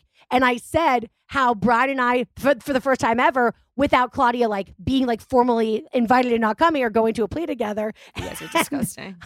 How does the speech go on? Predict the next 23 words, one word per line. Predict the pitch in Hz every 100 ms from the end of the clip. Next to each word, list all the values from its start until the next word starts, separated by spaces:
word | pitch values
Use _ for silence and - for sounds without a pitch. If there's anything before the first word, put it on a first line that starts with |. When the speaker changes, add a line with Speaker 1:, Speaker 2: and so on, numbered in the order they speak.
| -
Speaker 1:
I, | - - 330 - - - -
and | 339 302 -
I | 262 - -
hope | 302 -
it's | 269 -
gonna | - - _ _ _
be | - _ _ _ _ _ _ _ _ _ _ _ _ - - - 247
Speaker 2:
No, | 285
I'm |
kidding. | 254 202
It's | 208 262
your | 339
birthday, | 247 214 262
and | 277
that's | 233 -
totally | - - 202
Speaker 1:
No, | 208
Speaker 2:
acceptable. | 466 554 - 220 440
And | 466
Speaker 1:
I |
Speaker 2:
I'm | 480
re- | 508
Speaker 1:
want | 762